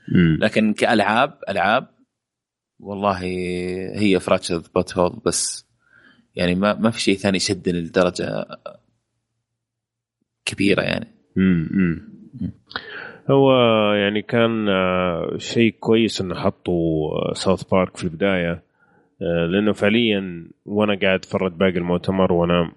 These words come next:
Speaker 1: ما زلت يعني مبسوط من اللي شفته من ساوث Park، فما كان مؤثر علي سلبيًا الأشياء اللي شفتها ثانية.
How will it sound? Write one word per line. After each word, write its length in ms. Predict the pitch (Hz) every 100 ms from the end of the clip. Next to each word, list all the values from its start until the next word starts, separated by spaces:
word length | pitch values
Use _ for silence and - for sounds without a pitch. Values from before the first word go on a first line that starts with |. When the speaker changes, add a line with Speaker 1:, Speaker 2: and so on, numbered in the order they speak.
| -
Speaker 1:
ما 220 | 57 92 92
زلت 320 | 92 90 -
يعني 140 | 87
مبسوط 540 | 85 78 - 98 95 92
من 80 |
اللي 120 | 82 82
شفته 360 | - - 85
من 180 | 147 143
ساوث 260 | - 85 - -
Park، 280 | 82 -
فما 280 | - 90 90
كان 400 | 90 92 90 85 - - - _
مؤثر 460 | 95 95 - 101 92
علي 520 | 87 82 90 92 90
سلبيًا 420 | - 87 95 87
الأشياء 360 | 82 82 - 85
اللي 120 | 80
شفتها 340 | - - 87
ثانية. 380 | 82 90 87 85